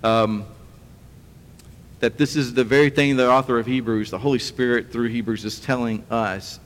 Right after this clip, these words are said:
is that you're forgiven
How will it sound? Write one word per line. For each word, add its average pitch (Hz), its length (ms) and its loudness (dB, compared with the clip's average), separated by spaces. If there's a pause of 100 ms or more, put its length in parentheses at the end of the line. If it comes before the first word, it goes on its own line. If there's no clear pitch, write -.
is 98 480 -2 (420)
that 101 640 -6 (1400)
you're 127 180 -2
forgiven 113 760 -4